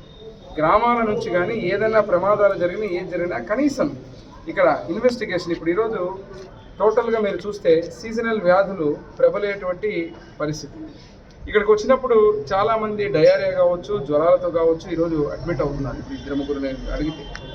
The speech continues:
So, ఈ ఇన్వెస్టిగేషన్స్ ఏదైతే చెప్తున్నారో, ఇంటిగ్రేటెడ్ ఏదైతే స్కీమ్ కింద కమ్యూనిటీ ల్యాబ్ టెస్ట్ అని చెప్తున్నారో, దాదాపు రెండు వందల పైచిలకు ఇన్వెస్టిగేషన్స్ చేయొచ్చని డాక్టర్లు చెప్తున్నారు,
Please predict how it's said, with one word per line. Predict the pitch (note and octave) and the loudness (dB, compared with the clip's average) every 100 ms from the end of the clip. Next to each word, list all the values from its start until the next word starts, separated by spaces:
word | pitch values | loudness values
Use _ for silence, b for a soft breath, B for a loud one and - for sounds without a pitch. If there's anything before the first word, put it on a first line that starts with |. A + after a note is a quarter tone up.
| - - - | -14 -6 2
So, | A3+ | 2
ఈ | |
ఇన్వెస్టిగేషన్స్ | A3 G3 A3+ A#3+ A#3+ A3 G#3 G#3+ G3 | 2 -2 -2 -2 0 0 0 -2 -6
ఏదైతే | F#3+ G3+ G3+ | -6 -6 -6
చెప్తున్నారో, | F3 F3 F#3+ F3 F3+ G3 | -6 -4 -4 -2 -2 -4
ఇంటిగ్రేటెడ్ | F3 G3+ F#3+ G3 F#3+ E3+ | -6 -6 -8 -8 -6 -4
ఏదైతే | F3 F3 F3 | -4 -4 -6
స్కీమ్ | - F3+ F3+ | -6 -4 -6
కింద | F#3 F3 D#3 D3 - - - - | -6 -4 -4 -4 -10 -12 -10 -6
కమ్యూనిటీ | E3+ F#3 F3+ F3+ E3 D3+ - C#3 | -4 -4 -4 0 2 0 -4 -4
ల్యాబ్ | D3+ E3 | -4 -4
టెస్ట్ | F3+ E3 E3+ | -6 -10 -8
అని | D#3 | -6
చెప్తున్నారో, | D3 D3+ D#3+ D3+ - - - - | -8 -6 -4 -4 -6 -14 -16 -4
దాదాపు | D#3 F3+ G3+ F3+ | 2 2 2 0
రెండు | D3 E3+ G3+ | -4 -4 -2
వందల | G3 F#3+ F#3 | -2 -2 -2
పైచిలకు | F#3 G#3 A3+ A3 G#3+ | 0 0 -2 -4 -4
ఇన్వెస్టిగేషన్స్ | F#3+ F#3+ G3 G3+ F#3 F3+ F3 F3 | -6 -10 -12 -10 -10 -10 -8 -4
చేయొచ్చని | F3 - F3+ | -4 -4 -4
డాక్టర్లు | D3 C#3+ - D#3+ D3+ | -2 -2 -4 -6 -6
చెప్తున్నారు, | D3 D3+ D3 | -4 -2 -2